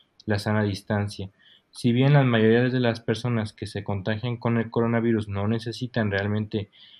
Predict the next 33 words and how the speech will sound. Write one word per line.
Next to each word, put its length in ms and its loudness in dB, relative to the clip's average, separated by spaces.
eh, 280 -4
atenderse 800 -2
en 180 -4
un 160 0
hospital, 640 -2
ya 200 -2
que 120 -4
mejoran 520 -2
por 180 -8
sí 100 -10
solos 340 -2
en 120 -4
un 120 -8
periodo 460 0
de 160 -4
alrededor 420 -4
de 140 -2
catorce 460 -2
días, 320 2
se 100 -4
debe 220 0
de 60 2
estar, 360 -6
pues, 180 -6
muy 240 -2
atento 500 -2
para 220 -2
que 140 -10
en 100 -8
caso 320 -2
de 140 -4
que 120 -6
haya 260 -2